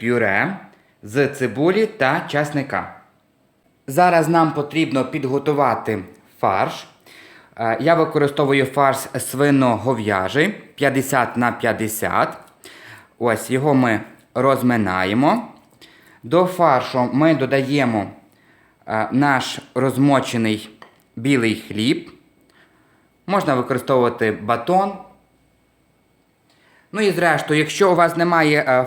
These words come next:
фаршу свино-гов'яжого, без проблем або гов'яжий, або свиний повноцінно підійде. Значить, зараз ми додаємо одне яйце. Також ми додаємо наше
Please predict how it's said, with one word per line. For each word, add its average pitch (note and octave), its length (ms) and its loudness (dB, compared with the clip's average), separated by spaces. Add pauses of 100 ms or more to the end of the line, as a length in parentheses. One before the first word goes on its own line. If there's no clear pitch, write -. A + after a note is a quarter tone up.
фаршу D3 420 2
свино-гов'яжого, F3 1120 2
без D#3+ 240 0
проблем E3+ 520 -2
або C#3 240 -2
гов'яжий, C#3+ 520 0
або B2+ 220 2
свиний C#3 420 2 (200)
повноцінно D3+ 680 2
підійде. C3 540 0 (840)
Значить, D3+ 460 -2
зараз D3 320 2
ми F3+ 140 0
додаємо C3+ 680 0 (340)
одне D3 560 0 (460)
яйце. B2+ 680 -2 (1200)
Також F#3 360 0
ми E3 140 2
додаємо D#3 480 2
наше C#3 580 0